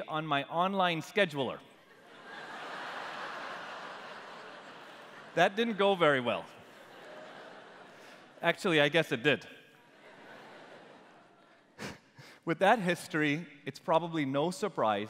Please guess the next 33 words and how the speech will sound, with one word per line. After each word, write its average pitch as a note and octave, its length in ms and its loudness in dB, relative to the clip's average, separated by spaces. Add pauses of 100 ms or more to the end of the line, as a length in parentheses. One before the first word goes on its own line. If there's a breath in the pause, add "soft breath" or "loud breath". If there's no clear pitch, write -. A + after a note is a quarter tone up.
that C#3 160 -2
I D#3 180 4
have A3 160 0
spent D#3+ 460 -2
the D3 80 0
last B2 340 2
twenty F#3 420 -4
years C#3+ 440 -2
of D3 100 -6
my C#3 180 2
life G#2 360 -2
helping C3 380 -6
people E3+ 440 -8
and D#3 140 -6
businesses B2 560 -8
be A2+ 140 -6
more G#2+ 260 -4
efficient. G2 520 -10 (3750 soft breath)
When D3+ 140 -2
I G#3+ 120 4
had C#4+ 200 0
the C#4 60 -4
chance A#2+ 580 -4
to D3+ 60 -4
work C#3+ 240 0
on C3 140 -2
time F3+ 380 -2
and C#3 180 -8
task D#3+ 300 2
management D3+ 360 -4
products B2+ 360 0
at A#2 120 -6
Google, G#2 380 -6